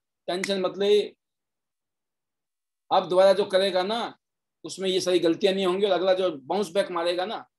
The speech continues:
कुछ और ही होगा, जबरदस्त होगा, शानदार होगा", क्या होगा? आपका मनोबल बढ़ जाएगा। वो चार कहानियां बता देंगे,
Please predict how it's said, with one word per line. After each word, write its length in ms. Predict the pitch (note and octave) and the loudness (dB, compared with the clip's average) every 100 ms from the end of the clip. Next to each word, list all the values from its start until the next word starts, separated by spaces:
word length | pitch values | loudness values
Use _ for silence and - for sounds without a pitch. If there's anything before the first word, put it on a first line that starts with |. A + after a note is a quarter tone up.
| _ _ _ _ | _ _ _ _
कुछ 140 | F3 | -4
और 160 | G3 F#3 | 2 4
ही 100 | F#3 | 4
होगा, 320 | D3+ C#3 B2+ _ _ _ _ _ | 0 -2 -10 _ _ _ _ _
जबरदस्त 460 | C3+ A#3 C4 C4 A3+ | -2 2 4 4 4
होगा, 440 | A#3 A3 F#3+ - _ _ _ | 2 4 0 -2 _ _ _
शानदार 500 | - C4 C#4 B3+ A3 | -8 -2 0 0 0
होगा", 380 | F#3+ F3 C#3 - _ _ _ _ _ _ _ _ _ - | -2 -4 -8 -10 _ _ _ _ _ _ _ _ _ 2
क्या 120 | A3 | 6
होगा? 420 | G#3 F3+ D3 A#2+ _ _ _ _ - | 6 4 -2 -10 _ _ _ _ -6
आपका 200 | D3+ G#3+ | -6 -4
मनोबल 360 | G3 G#3 A3 A3 | -4 -2 -2 -2
बढ़ 140 | G#3+ | 0
जाएगा। 440 | G#3+ A3+ G#3+ F#3 - _ _ _ _ - | 0 0 -4 -8 -12 _ _ _ _ -2
वो 100 | A3+ | -2
चार 280 | A#3 A#3+ A#3+ | 2 2 2
कहानियां 380 | G#3 A3 B3+ | 0 0 -2
बता 180 | A#3+ B3 | 2 2
देंगे, 540 | B3 C4+ D4 C#4+ B3 | 2 2 6 6 6